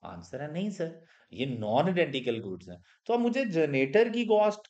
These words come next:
को जनरेटर की कॉस्ट पे एलोकेट करना चाहिए, टीवी, बाइक, डिफरेंट जो आइटम्स हैं उनकी कॉस्ट को उनके ऊपर एलोकेट करना चाहिए। तो यानी कि कोई कन्फ्यूजन वाली कहानी नहीं है।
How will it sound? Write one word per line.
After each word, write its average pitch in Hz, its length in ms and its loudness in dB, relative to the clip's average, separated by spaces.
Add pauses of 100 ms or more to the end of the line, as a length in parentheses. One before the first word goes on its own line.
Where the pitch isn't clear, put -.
को 208 180 4
जनरेटर 127 440 2
की 127 160 -2
कॉस्ट 131 300 0
पे 147 60 0
एलोकेट 131 400 -2
करना 131 280 0
चाहिए, 123 320 -6 (540)
टीवी, 185 640 -4 (440)
बाइक, 170 540 2 (580)
डिफरेंट 240 420 -2
जो 226 80 6
आइटम्स 160 360 4
हैं 139 80 4
उनकी 131 220 -4
कॉस्ट 101 300 0
को 123 60 -4
उनके 135 220 -2
ऊपर 151 260 4
एलोकेट 139 380 0
करना 123 240 0
चाहिए। 113 280 -4
तो 156 120 -6
यानी 190 200 -2
कि 240 140 -4
कोई 220 280 -4
कन्फ्यूजन 220 440 0
वाली 180 240 -2
कहानी 107 340 -4
नहीं 90 240 -8
है। 87 60 -16